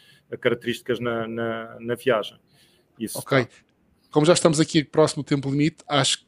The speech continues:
Speaker 2: não sei se querem acrescentar mais alguma coisa, acho que já demonstramos claramente que os veículos elétricos servem perfeitamente para viagens longas e demos aqui, volto a repetir, casos extremos. Eh, uma viagem longa não é ir a Antuérpia, isso é muito longa. <laughs> Ou,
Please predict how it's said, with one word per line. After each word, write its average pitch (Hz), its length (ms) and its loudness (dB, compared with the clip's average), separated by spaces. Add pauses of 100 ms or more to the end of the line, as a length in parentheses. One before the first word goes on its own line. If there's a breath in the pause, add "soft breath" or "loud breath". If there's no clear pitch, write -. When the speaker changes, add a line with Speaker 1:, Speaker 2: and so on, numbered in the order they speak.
Speaker 2:
não 135 80 -4
sei 147 120 2
se 143 120 2
querem 143 180 4
acrescentar 139 340 2
mais 139 160 6
alguma 135 280 4
coisa, 156 280 2
acho 156 240 4
que 143 60 -4
já 147 100 8
demonstramos 139 480 0
claramente 135 480 4
que - 100 -18
os 120 60 -8
veículos 127 300 2
elétricos 123 520 0
servem 135 240 4
perfeitamente 135 540 0
para 135 100 0
viagens 120 420 0
longas 117 340 -6 (340 loud breath)
e 147 80 6
demos 151 200 8
aqui, 151 200 4
volto 160 320 4
a - 20 2
repetir, 151 320 2
casos 156 320 4
extremos. 139 540 2 (420 soft breath)
Eh, 127 300 2
uma 131 180 -8
viagem 135 380 6
longa 139 340 4
não 135 240 2
é 135 80 8
ir 139 180 8
a 139 40 8
Antuérpia, 143 500 4
isso - 140 4
é 131 40 6
muito 135 300 -2
longa. 135 320 2 (120)
<laughs> 226 380 2
Ou, 151 460 6